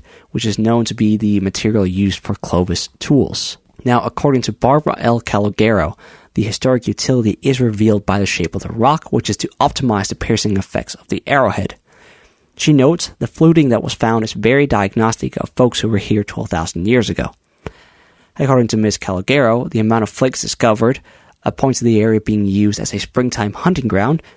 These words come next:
with the riverbanks providing natural sustenance for humans for thousands of years. Due to the constant agriculture activity in the area, finds are constantly being pulled to the surface. And now, ladies and gentlemen, for the last story of today's podcast, which is actually <laughs> really,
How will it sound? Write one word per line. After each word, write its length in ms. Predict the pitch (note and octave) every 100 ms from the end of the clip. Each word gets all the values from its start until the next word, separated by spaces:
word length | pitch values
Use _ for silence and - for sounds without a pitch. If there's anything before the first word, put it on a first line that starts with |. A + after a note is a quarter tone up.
| -
with 80 | B2
the 80 | A2
riverbanks 560 | A#2+ A#2+ A2+ A2 G#2
providing 460 | - G#2+ G#2 G2+ G#2+
natural 300 | A#2+ C3+ A#2
sustenance 540 | - G#2+ G#2 G#2+ A2
for 140 | - A2+
humans 460 | - G2+ F#2 F2
for 140 | - -
thousands 520 | - D#2 D#2 - E2+
of 140 | F2
years. 560 | G#2 A#2 G2 - - - _ _ - _ _ _ _
Due 120 | C3
to 120 | A2+ A2
the 160 | A2+
constant 500 | - - B2 - -
agriculture 520 | C3+ - A#2 C3 A#2+
activity 480 | G#2+ - B2 A2 G#2+
in 220 | - A2
the 100 | G#2 -
area, 460 | D3 C#3 A2+ D3+
finds 400 | - - A#2+ A2+
are 80 | -
constantly 480 | - - D3 C#3 A#2+
being 240 | G#2+ G#2+
pulled 320 | G2+ - F#2+ -
to 140 | A2+
the 80 | G2+
surface. 640 | - C3+ B2 - - - _ _ _ _ _ _ _ _ _ _ _ -
And 80 |
now, 160 | B2 A#2+
ladies 220 | A#2+ A2+
and 100 | A#2
gentlemen, 340 | A#2+ A2+ A2 G2
for 240 | - A#2+
the 60 | G2+
last 420 | G2+ A#2+ C3 C3
story 320 | A#2+ G#2+ G2+
of 100 | G#2+
today's 300 | G2+ G#2 G2
podcast, 600 | - A#2+ A#2 - E2+ F2+
which 200 | - -
is 140 | G#2 -
actually 360 | - - A2+
<laughs> 320 | E2 - - C3
really, 280 | A2+ G#2+